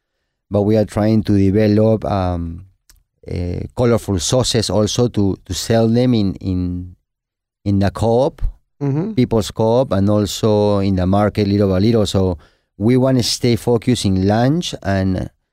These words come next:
Speaker 1: accept that if we are creative and we, we push, we can still make a living from, from a morning, uh, work environment, no?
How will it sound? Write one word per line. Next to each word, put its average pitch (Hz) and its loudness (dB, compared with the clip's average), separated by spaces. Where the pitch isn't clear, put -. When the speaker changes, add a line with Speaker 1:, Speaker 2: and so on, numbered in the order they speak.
Speaker 1:
accept 113 -2
that 107 0
if 98 -2
we 110 2
are 107 2
creative 139 2
and 101 0
we, 113 2
we 107 2
push, 139 2
we 110 0
can 113 0
still 110 0
make 107 2
a 98 0
living 113 4
from, 95 0
from 101 2
a 98 2
morning, 117 4
uh, 90 0
work 104 2
environment, 90 0
no? 92 -4